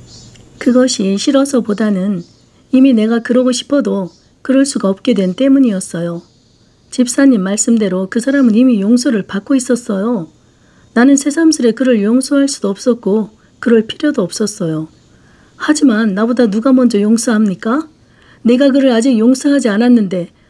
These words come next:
어느 누가 나 먼저 그를 용서하느냔 말이에요. 그의 죄가 나밖에 누구에게서 먼저 용서될 수 있어요?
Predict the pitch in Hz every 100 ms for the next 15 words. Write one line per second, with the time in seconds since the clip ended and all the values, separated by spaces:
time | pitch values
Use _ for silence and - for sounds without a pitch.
0 | _ - 233 320 320 285 240 214 254 285
1 | 262 - 269 214 226 277 330 311 330 311
2 | 226 208 262 262 208 226 262 165 _ _
3 | _ _ _ _ - 302 294 285 269 226
4 | 196 - _ _ _ _ - 247 269 285
5 | 285 240 226 277 320 302 302 294 233 262
6 | 254 233 254 277 247 247 - 196 - 214
7 | 214 330